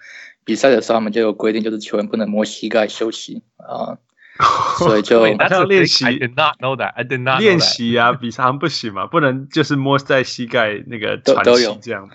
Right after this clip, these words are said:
Speaker 1: 都有。
Speaker 2: 都不行嘛。
Speaker 1: Yeah，比赛还有练习，嗯，
Speaker 2: 对。
Speaker 3: 不能去
Speaker 1: 然后
Speaker 3: 接，呃，不能 pick up the other guy from the floor, right？不能
Speaker 1: 那个可以，那个是可以，
Speaker 3: 可以吗？
Speaker 1: 可以，可以帮忙。
Speaker 3: OK。
Speaker 1: 如果有人跌倒的话，可以帮他，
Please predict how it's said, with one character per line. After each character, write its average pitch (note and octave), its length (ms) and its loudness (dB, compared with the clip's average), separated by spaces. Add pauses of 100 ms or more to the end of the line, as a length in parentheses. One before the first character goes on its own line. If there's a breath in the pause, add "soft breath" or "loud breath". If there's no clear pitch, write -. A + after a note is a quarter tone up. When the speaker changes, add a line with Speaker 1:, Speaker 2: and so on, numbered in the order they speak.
(160)
Speaker 1:
都 A#2+ 80 -8
有。 - 0 -
Speaker 2:
都 - 20 -10
不 A#2+ 100 -8
行 A#2 200 -6
嘛。 G2+ 140 -10
Speaker 1:
Yeah， - 200 -20 (340)
比 A2 120 -8
赛 B2+ 320 2
还 A#2 160 0
有 A2 220 -2
练 A2+ 300 -4
习， A2 380 -14 (320)
嗯， A2+ 280 -2
Speaker 2:
对。 G#2+ 140 -10 (140)
Speaker 3:
不 F#3 100 -2
能 B2+ 140 -2
去 D#3 140 -12
Speaker 1:
然 A#2+ 100 4
后 C3 220 0
Speaker 3:
接， B2+ 260 -6
呃， A#2 140 -4
不 A#2 60 -18 (120)
能 A#2+ 300 -10 (420)
pick C3 200 -4
up C3 140 -2
the A#2+ 100 -4
other A2+ 160 -2
guy A2+ 160 0
from G#2+ 200 -10
the - 20 -12
floor, A2 280 -8
right？ A#2+ 200 -10 (640 soft breath)
不 C#3+ 80 -2
能 A2 100 4
Speaker 1:
那 G#2+ 80 4
个 G#2+ 60 -4
可 A#2+ 100 2
以， G2+ 120 -2
那 D#3 80 -10
个 B2 120 -4
是 - 120 -6
可 - 140 -4
以， - 40 4
Speaker 3:
可 D#3+ 80 2
以 F3 80 0
吗？ C3+ 240 2
Speaker 1:
可 C3 80 0
以， C#3 60 -2
可 C#3+ 180 -4
以 D3+ 60 2
帮 B2+ 200 -2
忙。 A#2 120 -2
Speaker 3:
OK。 A2+ 80 -4
Speaker 1:
如 C3 80 -2
果 C#3+ 80 0
有 A#2+ 160 2
人 A#2 200 -4
跌 A#2+ 220 -2
倒 A2+ 280 -4
的 - 180 -12
话， A#2 220 -4
可 - 180 -10
以 A2+ 40 -6
帮 A#2 240 -12
他， A#2 200 -8